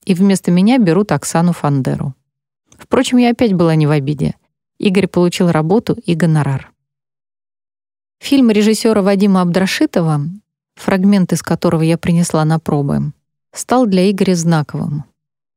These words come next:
Абдрашитов всегда очень придирчиво относился к выбору актёров и искал их долго и тщательно. Фильм «Пьеса для пассажира» не стал исключением.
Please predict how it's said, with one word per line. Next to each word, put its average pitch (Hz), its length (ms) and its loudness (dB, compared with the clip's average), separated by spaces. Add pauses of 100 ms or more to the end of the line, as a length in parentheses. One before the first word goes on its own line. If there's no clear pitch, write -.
(140)
Абдрашитов 196 640 -2
всегда 208 400 0
очень 190 280 0
придирчиво 180 640 0
относился 165 560 -2
к - 100 -12
выбору 170 380 0
актёров 156 640 -4 (340)
и 170 140 0
искал 175 360 0
их 156 120 -2
долго 180 400 0
и 175 80 0
тщательно. - 720 -4 (600)
Фильм 208 420 0
«Пьеса 202 420 0
для 175 160 0
пассажира» 175 760 0 (280)
не 175 160 2
стал 196 300 0
исключением. 143 840 -2